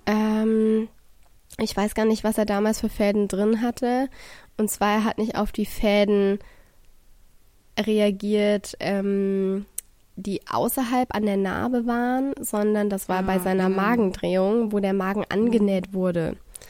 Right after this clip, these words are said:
Speaker 2: Ach du Scheiße, das erstmal herauszufinden, das stelle ich mir auch unfassbar
Speaker 1: Ja.
Speaker 2: schwer vor.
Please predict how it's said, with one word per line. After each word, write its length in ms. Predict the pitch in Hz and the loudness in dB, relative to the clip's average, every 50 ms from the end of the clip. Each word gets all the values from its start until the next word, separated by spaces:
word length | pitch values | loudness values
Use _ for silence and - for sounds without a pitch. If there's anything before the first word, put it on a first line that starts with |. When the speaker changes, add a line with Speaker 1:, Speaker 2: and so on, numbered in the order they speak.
| - - - | -20 -14 -8
Speaker 2:
Ach 340 | - 202 202 196 190 190 - | -6 -6 -4 -6 -6 -8 -10
du 120 | - 196 | -12 -12
Scheiße, 400 | 190 - - 202 185 190 196 - 214 | -10 -8 -4 -2 -2 -2 -2 0 0
das 180 | 202 226 - | 0 0 0
erstmal 240 | 254 247 247 226 226 | -4 -4 -2 -2 -2
herauszufinden, 880 | 226 214 196 196 190 196 196 - - 202 196 - - - 180 175 170 | -2 -2 -2 -2 -2 -4 -4 -4 -8 -12 -12 -10 -8 -6 -6 -4 -4
das 120 | 175 196 - | -4 -6 -4
stelle 160 | - 190 190 | -6 -6 -6
ich 80 | 196 | -6
mir 140 | 190 - 107 170 | -6 -8 -8 -8
auch 100 | 185 - | -8 -6
unfassbar 400 | - 190 208 214 208 202 190 185 | -6 -6 -2 -2 0 0 0 -2
Speaker 1:
Ja. 60 | - | -4
Speaker 2:
schwer 340 | - - - - - - - | -6 -10 -12 -12 -12 -10 -10
vor. 300 | - - - - 269 247 | -12 -14 -14 -14 -14 -14